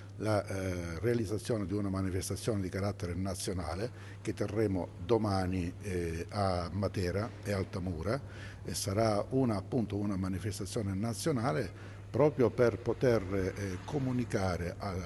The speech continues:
tutta la società che il mondo dell'agricoltura è un mondo primario.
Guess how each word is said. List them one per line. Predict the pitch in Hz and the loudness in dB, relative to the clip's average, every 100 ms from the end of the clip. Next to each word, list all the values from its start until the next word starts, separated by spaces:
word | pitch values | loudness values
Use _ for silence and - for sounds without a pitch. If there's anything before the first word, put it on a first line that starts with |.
| 85 - - - | -6 -10 -12 0
tutta | 185 - 95 | 0 0 -2
la | 90 | -2
società | 101 - 95 90 76 92 - - - - - | -2 -4 -4 -4 -6 -8 -10 -12 -12 -12 -8
che | - 117 113 - | 2 4 4 4
il | 113 104 104 | 2 2 0
mondo | 107 151 135 117 | 0 2 4 4
dell'agricoltura | 104 101 98 98 107 98 143 120 98 101 | 4 4 2 0 -4 0 4 6 4 2
è | |
un | 107 | 0
mondo | 107 104 92 | 2 2 0
primario. | 87 76 71 71 76 - - - - | -2 -4 -6 -8 -8 -2 0 0 -2